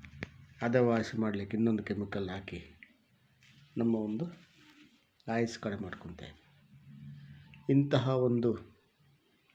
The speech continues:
ಸಮಯಕ್ಕೆ ನಮಗೆ ಸಿಕ್ಕೋದು ನಮ್ಮ ಒಂದು ಡ್ರಗ್ ಹೌಸಲ್ಲಿ, ಆ, ಕಪ್ಪು ಜೀರಿಗೆ. ಈ ಕಪ್ಪು ಜೀರಿಗೆಯನ್ನು ಚೆನ್ನಾಗಿ ಉರಿಸ್ಬಿಟ್ಟು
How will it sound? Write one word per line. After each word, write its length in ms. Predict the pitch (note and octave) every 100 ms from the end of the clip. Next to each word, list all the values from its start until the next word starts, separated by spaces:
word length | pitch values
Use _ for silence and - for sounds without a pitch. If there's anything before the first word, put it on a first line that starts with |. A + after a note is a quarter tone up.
| -
ಸಮಯಕ್ಕೆ 800 | - - A#2 A2+ - - A2 F2+ - - - _ _ _ _ _ _ _ _ A#2+
ನಮಗೆ 560 | B2+ D3 C#3 G2+ - - - _ _ _ _ _ _ -
ಸಿಕ್ಕೋದು 420 | C#3+ C#3+ D#3 C#3+
ನಮ್ಮ 280 | A#2 A2+ A#2
ಒಂದು 500 | A#2 A2 A2 G#2 G2
ಡ್ರಗ್ 260 | G#2 G#2+ A2+
ಹೌಸಲ್ಲಿ, 720 | A2+ - G#2 G#2+ F#2+ - - - - _ - _ - - _ _ _ _ - - _ _ -
ಆ, 60 | A#2 A2+ G#2+ G2+ G#2 A#2 A#2 A2 - _ _ _ _ _ -
ಕಪ್ಪು 260 | - - A#2
ಜೀರಿಗೆ. 420 | G2+ F2 D2+ - - _ _ _ - - - - - - - - -
ಈ 180 | F3 F3
ಕಪ್ಪು 320 | C3 - C3
ಜೀರಿಗೆಯನ್ನು 520 | A#2 A#2 G#2 G#2 D3+ - - _ - - - - -
ಚೆನ್ನಾಗಿ 480 | - C3 C3 B2+ A#2+
ಉರಿಸ್ಬಿಟ್ಟು 600 | A2 A2 - - F#2 -